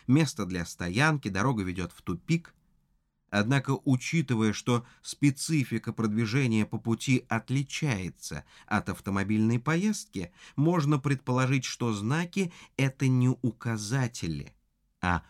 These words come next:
указания. Даже если вы пробуете заниматься по заранее прописанной программе, вы не застрахованы от ошибок. Есть нюансы выполнения практик, есть трудные моменты, когда, например, вы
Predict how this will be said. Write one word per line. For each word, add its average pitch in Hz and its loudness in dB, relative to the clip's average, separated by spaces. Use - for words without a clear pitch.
указания. 92 -2
Даже 98 0
если 117 0
вы 123 0
пробуете 110 2
заниматься 110 0
по 104 -4
заранее 98 0
прописанной 107 -4
программе, 113 -2
вы 135 2
не 170 4
застрахованы 127 -2
от - -6
ошибок. - -10
Есть 202 2
нюансы 107 0
выполнения 98 -2
практик, 156 -2
есть 151 2
трудные 101 -2
моменты, 139 0
когда, 131 0
например, 120 0
вы 117 0